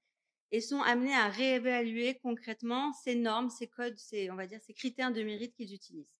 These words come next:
Et ce même, euh, travail de réajustement, de déstabilisation est montré par, euh, Erwin Floro dans son chapitre qui s'intéresse, lui, sur,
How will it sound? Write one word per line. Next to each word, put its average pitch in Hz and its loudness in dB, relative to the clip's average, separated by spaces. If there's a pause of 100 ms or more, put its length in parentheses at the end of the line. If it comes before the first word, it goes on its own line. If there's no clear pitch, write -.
(760)
Et 226 4
ce 233 -2
même, 269 4
euh, 226 2
travail 240 -2
de 226 -4
réajustement, 226 -2
de 226 0
déstabilisation 208 -6
est 233 0
montré 220 -4
par, 220 -6
euh, 180 -8
Erwin 208 -2
Floro 226 -4
dans 311 -2
son 220 -10
chapitre 214 -10
qui 226 -12
s'intéresse, 208 -12
lui, 220 -8
sur, 220 -14